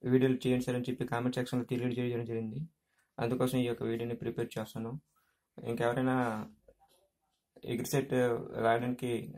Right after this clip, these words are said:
రెడీ ఉండే స్టూడెంట్స్ కానీ, సెకండ్ ఎగ్జామ్ రెడీ అయిపోయే స్టూడెంట్స్ కానీ ఎవరైనా ఉన్నట్టయితే నా యొక్క ఛానల్ సబ్స్క్రైబ్ చేసుకోండి. మరిన్ని లేటెస్ట్ అప్‌డేట్ వీడియోస్ గురించి మీరు చూడడానికి అవకాశం ఉంటుంది. ఇంకెవరికైనా మీ ఫ్రెండ్స్ కూడా తెలియపోయినట్టయితే ఈ యొక్క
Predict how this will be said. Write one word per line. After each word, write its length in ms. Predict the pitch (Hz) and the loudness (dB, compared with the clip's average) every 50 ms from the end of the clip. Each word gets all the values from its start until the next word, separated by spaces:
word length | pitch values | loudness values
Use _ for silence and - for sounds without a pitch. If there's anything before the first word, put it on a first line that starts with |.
| - - | -10 0
రెడీ 220 | 120 117 113 120 | 2 2 2 2
ఉండే 280 | 123 120 123 123 120 123 | 0 0 0 0 -2 -2
స్టూడెంట్స్ 420 | 123 - 120 120 120 117 120 - | -2 -2 -2 -2 -2 -2 -2 -4
కానీ, 220 | 123 120 120 127 127 | -4 -2 -2 -2 -2
సెకండ్ 300 | - 120 117 - 117 113 | -2 -4 -4 -2 -4 -4
ఎగ్జామ్ 240 | 113 117 117 113 | -2 -2 -4 -2
రెడీ 120 | 117 113 117 | 0 0 0
అయిపోయే 240 | 117 117 120 120 117 | 0 0 0 -2 -2
స్టూడెంట్స్ 380 | - - 120 120 117 120 120 | -2 -2 -2 0 0 0 0
కానీ 120 | 123 117 117 | 0 0 2
ఎవరైనా 280 | 117 117 117 120 117 | 2 2 0 0 0
ఉన్నట్టయితే 460 | 117 120 117 113 117 120 127 123 123 | -2 -2 -2 -4 -4 -4 -4 -4 -4
నా 140 | 120 120 117 | -4 -4 -6
యొక్క 240 | 120 123 123 - - | -6 -6 -6 -8 -6
ఛానల్ 300 | - - 120 110 117 123 | -4 0 0 0 0 2
సబ్స్క్రైబ్ 500 | 123 123 120 - - - 123 113 - - | 0 0 -2 -2 -2 0 0 0 0 0
చేసుకోండి. 360 | 120 117 - 120 117 117 139 165 - - _ _ _ _ - - - - - _ _ | 0 0 0 0 -2 -2 -2 -4 -6 -8 _ _ _ _ -20 -20 -20 -20 -20 _ _
మరిన్ని 300 | 127 127 127 127 127 127 | 4 6 8 8 8 8
లేటెస్ట్ 340 | 123 123 123 123 - - - | 8 4 2 2 0 0 0
అప్‌డేట్ 300 | 123 110 - 123 120 123 | 0 0 0 -2 0 0
వీడియోస్ 340 | 120 120 120 117 120 117 123 | 0 0 2 2 2 0 0
గురించి 240 | 123 120 120 120 120 | 0 -2 -2 -2 -2
మీరు 400 | 123 113 113 113 107 101 - - _ _ _ _ _ _ _ _ | -2 -2 -2 -2 -4 -4 -8 -12 _ _ _ _ _ _ _ _
చూడడానికి 360 | - 120 120 113 117 117 - 117 | 0 2 2 2 2 2 2 2
అవకాశం 380 | 113 110 - 117 - - 117 | 2 2 0 -2 -4 -4 -4
ఉంటుంది. 380 | 110 107 107 110 107 110 110 - - - - | -6 -4 -4 -6 -6 -6 -6 -8 -12 -14 -8
ఇంకెవరికైనా 480 | - 120 117 117 120 123 123 - 135 131 | -6 -4 0 0 0 0 0 0 2 2
మీ 60 | 127 | 2
ఫ్రెండ్స్ 280 | 127 - 127 123 123 - | 2 2 0 0 2 2
కూడా 220 | 131 127 127 131 | 2 4 4 2
తెలియపోయినట్టయితే 680 | 127 - 123 120 127 123 131 120 120 117 120 117 - 135 | 0 0 -2 -2 -2 0 0 -2 -2 -4 -6 -2 0 0
ఈ 40 | 127 | 0
యొక్క 160 | 120 117 | 0 0